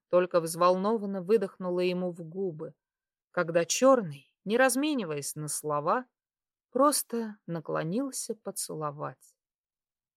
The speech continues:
И обняла, разрешая, отпуская себя и его. Чёрный, жадно целуя, прикусывая не грубо,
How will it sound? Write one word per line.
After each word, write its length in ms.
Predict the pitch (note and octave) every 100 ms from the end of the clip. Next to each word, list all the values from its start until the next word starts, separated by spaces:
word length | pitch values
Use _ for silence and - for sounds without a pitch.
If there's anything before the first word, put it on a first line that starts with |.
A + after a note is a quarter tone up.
| -
И 100 | C#4
обняла, 640 | C4+ G3+ F#3 E3 C#3+ C#3 _ _ _ _ _ _ _ _
разрешая, 720 | G#3+ G#3+ G3 F#3+ - G3 C#3+ - _ _ _ _ _ -
отпуская 840 | B3 - G#3 - - E3+ D3 C3+
себя 540 | - C#3+ C#3 E3+ A#3 _ _ _ _ _ -
и 60 | A#3+
его. 440 | D#3+ C3+ C3+ B2 _ _ _ _ _ _ _ _ _ _ _ _ _ _ _
Чёрный, 600 | - A#3+ A#3 F3+ C#3 - _ -
жадно 540 | G3+ F3 B3 A#3 A#3+
целуя, 720 | A#3 - A3+ G3+ F3+ C#3 D3 _ _ _ _ _
прикусывая 800 | G#3 G#3 B3+ C4+ - A3+ A3 G#3+
не 220 | G3 F#3+
грубо, 720 | E3 F3 G3+ A#3+ F3 D3 C#3